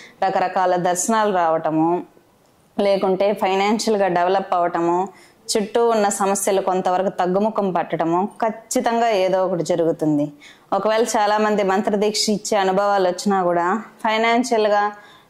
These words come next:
loss అవుతూ ఉంటారు, తేజస్సు కోల్పోతూ ఉంటారు. కొంతమంది క్షుద్ర గురువులు ఉన్నారు, మంత్రాన్ని తప్పుగా, తప్పుడు పనులకు వాడి, ఈ black మ్యాజిక్స్కి వాడి,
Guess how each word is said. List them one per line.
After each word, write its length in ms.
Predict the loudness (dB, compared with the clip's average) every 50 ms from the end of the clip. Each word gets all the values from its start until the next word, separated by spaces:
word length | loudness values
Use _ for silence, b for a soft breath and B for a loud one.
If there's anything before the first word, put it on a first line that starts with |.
| -2
loss 260 | 0 0 0 0 0 0
అవుతూ 280 | 0 2 2 2 2
ఉంటారు, 640 | 2 2 0 0 0 0 2 2 2 2 2 0 -2 -8 -14 -20 -6 -2
తేజస్సు 420 | 0 2 4 2 2 2 0 -2
కోల్పోతూ 600 | -2 0 0 0 0 0 0 0 0 0 0 0
ఉంటారు. 480 | 2 2 0 0 0 0 0 0 -2 -6 B B B B B B -2
కొంతమంది 460 | 0 0 0 0 0 0 0 0 0
క్షుద్ర 380 | 0 0 0 0 2 2 2
గురువులు 360 | 2 2 2 2 2 2 2 2
ఉన్నారు, 380 | 2 2 2 2 0 -2 -2 -4 -6 -12 -14 _ -2
మంత్రాన్ని 840 | 0 0 2 0 0 0 0 0 0 0 2 2 2 2 0 0 -2 -6 b b b b b b b _ -2 -2
తప్పుగా, 480 | -2 0 -2 0 0 2 2 2 0 -2 -6 -12 -18 -20 -20 _ B B B B B B B B B _ _ _ _ _
తప్పుడు 280 | -2 -2 0 0 -2 0
పనులకు 420 | 0 0 0 2 0 0 2 0
వాడి, 460 | 0 2 2 2 2 0 0 -2 -4 -8 -14 _ b b b b b b b b -2
ఈ 120 | 0 0 2 2 2 2 2 2 2 2 2 2 0 0 0
black 320 | 2 0 0 0 -2 0
మ్యాజిక్స్కి 520 | 0 0 0 0 -2 -2 -4 -4 -2 0 0
వాడి, 540 | 2 2 2 2 2 2 0 0 -2 -4